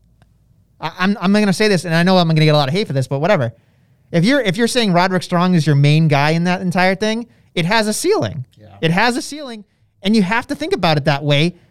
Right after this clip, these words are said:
Speaker 1: because everybody behind him is only gonna be lesser than. And Tyler Rust,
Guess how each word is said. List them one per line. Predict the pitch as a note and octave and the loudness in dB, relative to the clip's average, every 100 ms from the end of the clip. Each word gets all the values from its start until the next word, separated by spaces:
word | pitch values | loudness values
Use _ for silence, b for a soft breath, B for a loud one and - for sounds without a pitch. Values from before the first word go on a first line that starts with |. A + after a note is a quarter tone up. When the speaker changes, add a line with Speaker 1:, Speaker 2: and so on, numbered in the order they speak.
| b _ F3+ | b _ -6
Speaker 1:
because | G3 A3 F#3+ | -2 0 2
everybody | G#3+ G#3+ G#3+ | 2 2 0
behind | F#3 F3 G#3 D4 A#3+ | -2 -2 -4 -4 -4
him | A3 | -4
is | G3 F3+ | 0 2
only | G#3+ A3+ | 2 2
gonna | A3+ | 2
be | A3 | 2
lesser | B3 - E3+ | 0 0 0
than. | B2 F#2 A#2+ _ _ _ | -2 -4 -10 _ _ _
And | - A3+ F#3 | -4 -2 -2
Tyler | - B3 C4 | 0 0 2
Rust, | A#3 B3+ | 0 -4